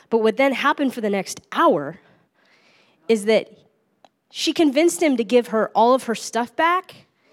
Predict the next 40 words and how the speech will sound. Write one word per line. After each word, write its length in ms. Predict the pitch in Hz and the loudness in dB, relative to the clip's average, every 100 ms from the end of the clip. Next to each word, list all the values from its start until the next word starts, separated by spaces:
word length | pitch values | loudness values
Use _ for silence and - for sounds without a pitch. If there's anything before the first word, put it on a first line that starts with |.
| _ _ - | _ _ -4
and 140 | 240 233 | -2 0
he 120 | 269 | -2
told 320 | - 311 302 | 2 2 4
her 160 | 311 277 | 4 4
the 100 | 226 | 2
story 540 | - 262 277 233 196 | 0 2 4 4 2
of 100 | 180 | -2
how 220 | 196 196 | -2 -2
he 80 | 190 | -2
had 120 | 190 | -4
been 180 | 180 175 | -4 -4
living 340 | 185 202 196 | -2 -2 -2
out 140 | - 180 | -4 -6
of 80 | 165 | -6
his 160 | 160 | -10
car 420 | - 180 175 170 | -4 0 0 0
and 160 | 165 165 | -2 -4
got 220 | 160 120 | -4 -4
laid 160 | 165 170 | -6 -4
off 200 | 165 165 | -4 -6
from 200 | 165 165 | -10 -8
work 260 | 165 165 | -6 -6
and 100 | 170 | -8
has 140 | 160 160 | -8 -6
never 220 | 170 160 | -8 -6
done 180 | 160 165 | -6 -6
anything 340 | 160 160 143 | -6 -8 -10
like 200 | 160 151 | -12 -12
this 140 | 165 - | -14 -14
before 520 | 156 - 165 165 165 | -16 -14 -8 -6 -6
and 220 | 156 151 - - - - - | -8 -12 -16 -20 -20 -20 -12
is 180 | - 190 | -6 -4
so 180 | - 214 | 0 0
sorry 480 | 208 196 190 190 185 | 0 0 2 2 0
and 100 | 170 | -2
is 140 | 160 | -6
so 220 | - 190 | -4 0
ashamed, 500 | 190 180 185 185 185 | 0 0 -2 -2 -2
and 120 | 160 160 | -4 -4
his 220 | 151 | -8